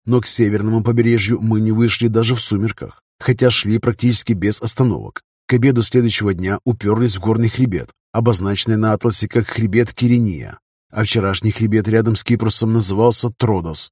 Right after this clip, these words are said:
и продолжался он к западному побережью. Это мы вчера лишь край хребта захватили. Тродос весьма широкий и очень обширный. Кирения, судя по атласу, был узким и вытянутым с запада на восток.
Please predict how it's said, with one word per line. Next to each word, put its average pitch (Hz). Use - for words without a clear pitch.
и 117
продолжался 104
он 117
к 95
западному 107
побережью. 107
Это 113
мы 117
вчера 117
лишь 123
край 123
хребта 120
захватили. 101
Тродос 104
весьма 117
широкий 113
и 127
очень 120
обширный. 95
Кирения, 110
судя 120
по 110
атласу, 113
был 120
узким 107
и 131
вытянутым 117
с 92
запада 110
на 120
восток. -